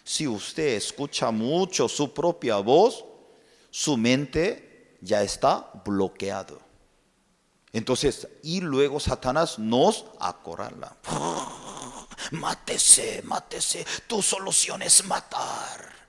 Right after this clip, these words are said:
Pero antes de matarse, primero tú también tienes que matar a tu marido, luego tú mata." Ay, de verdad, Satanás así.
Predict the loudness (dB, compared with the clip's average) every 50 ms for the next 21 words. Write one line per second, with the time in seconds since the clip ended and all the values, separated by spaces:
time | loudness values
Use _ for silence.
0 | _ _ _ _ _ _ _ -4 -2 0 0 0 -2 -4 -6 -4 -4 -4 -6 -6
1 | -6 -6 -6 -4 -4 -6 -8 -6 -8 -10 -12 -10 -10 -10 -8 -8 -8 -6 -6 -6
2 | -8 -8 -12 -8 -6 -6 -6 -6 -8 -8 -8 -8 -8 -8 -8 -10 -10 -10 -10 -10
3 | -10 -10 -12 -10 -10 -10 -8 -8 -8 -10 -12 -12 -12 -12 -10 -10 -8 -8 -8 -8
4 | -8 -10 -10 -12 -12 -12 -12 -10 -10 -12 -14 -10 _ -4 -4 -4 _ _ _ _
5 | _ -20 -20 -20 -20 -20 -20 -20 -20 -20 -20 -20 -20 -20 -20 -20 -20 -20 -20 -20
6 | -18 -14 -14 -14 -14 -16 -20 -20 -20 -18 -6 0 0 0 0 2 0 0 0 2
7 | 0 0 0 0 0 0 0 0 -2 0 0 0 -2 -2 -4 -6 -8 -10 -10 -12
8 | -14 -16 -18